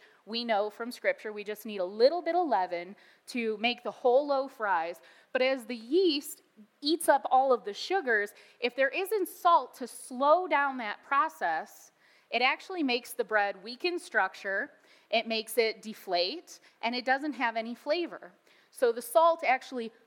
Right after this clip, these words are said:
slows the process down so that when the process is complete, it's great, it's yummy, it's perfect, it's food, right, that you want to eat. So Obadiah is hidden here as salt.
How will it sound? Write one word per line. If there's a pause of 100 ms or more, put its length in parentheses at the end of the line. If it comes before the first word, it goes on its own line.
slows
the
process
down (220)
so
that (220)
when
the
process
is
complete, (880)
it's
great, (100)
it's
yummy,
it's
perfect, (160)
it's (160)
food, (160)
right, (200)
that
you
want
to
eat. (340)
So
Obadiah
is
hidden
here (360)
as
salt.